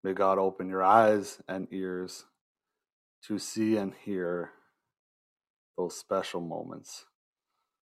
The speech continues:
that are happening around you, where the kingdom of God is at hand.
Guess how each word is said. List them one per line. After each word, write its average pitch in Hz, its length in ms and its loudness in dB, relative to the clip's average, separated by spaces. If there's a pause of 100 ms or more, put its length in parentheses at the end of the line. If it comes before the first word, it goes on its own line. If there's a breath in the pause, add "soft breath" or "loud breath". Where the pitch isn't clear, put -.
that 87 80 -4
are 87 60 -4
happening 82 420 -6
around 82 380 -12
you, - 200 -16 (440 soft breath)
where 80 180 -6
the 82 240 -8 (140)
kingdom 95 340 -6
of 90 180 -8
God 85 400 -4 (1120)
is 87 220 -6
at 85 200 -2
hand. - 440 -10